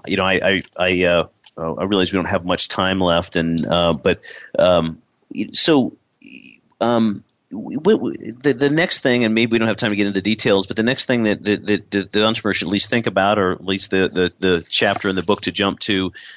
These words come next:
Um, so you've got, you've got your, you've got your differentiator, you've got your, you know, kinda got your sales force out there running. What's, what's the next thing that we,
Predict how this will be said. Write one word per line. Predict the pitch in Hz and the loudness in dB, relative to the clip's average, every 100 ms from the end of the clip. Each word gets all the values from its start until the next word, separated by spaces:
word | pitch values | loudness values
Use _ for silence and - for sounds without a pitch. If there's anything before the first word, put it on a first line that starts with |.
| _ | _
Um, | 90 92 90 90 76 | -2 0 0 -2 -8
so | - - | -4 0
you've | 101 98 | 0 0
got, | 101 98 - | 0 -2 -4
you've | 95 | -4
got | 107 104 - | -2 0 -2
your, | 98 92 - | -2 -2 -6
you've | 92 | -10
got | 95 107 - | -2 -2 -2
your | |
differentiator, | 92 107 101 104 101 104 104 104 98 | -4 -4 0 0 2 2 4 4 2
you've | 92 85 | 0 -2
got | - 101 - | -2 -2 -2
your, | 95 90 | -4 -2
you | 95 | -4
know, | 90 | -4
kinda | 104 98 | -2 0
got | 101 | 0
your | 90 | 0
sales | - 113 104 | 0 2 2
force | - 107 98 | 0 -4 -2
out | 104 98 | 0 0
there | 104 101 98 - - _ | 0 0 -2 -12 -20 _
running. | 101 107 110 107 | -2 0 2 -2
What's, | - 113 127 - | -4 -2 -2 -2
what's | 131 147 | -2 -2
the | 131 | 0
next | 117 110 - | 0 0 0
thing | 117 | 0
that | 107 | 0
we, | 101 | -2